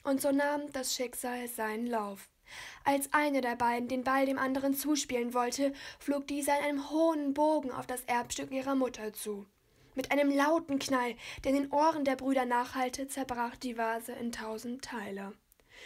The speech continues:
Durch den lauten Knall wachte die Mutter der Jungen auf. In Windeseile kam sie die Treppe hinuntergerannt.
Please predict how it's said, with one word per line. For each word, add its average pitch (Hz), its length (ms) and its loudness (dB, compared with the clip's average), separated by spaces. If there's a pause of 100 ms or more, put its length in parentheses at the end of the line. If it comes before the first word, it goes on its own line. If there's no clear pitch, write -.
(180)
Durch 277 160 2
den 285 180 4
lauten 294 380 4
Knall 262 460 2
wachte 277 280 0
die 269 120 0
Mutter 269 260 4
der 269 140 0
Jungen 254 340 -2
auf. 214 380 -2 (300)
In 294 200 4
Windeseile 294 720 4
kam 269 260 0
sie 269 80 -2
die 277 140 0
Treppe 240 340 -4
hinuntergerannt. 214 920 -6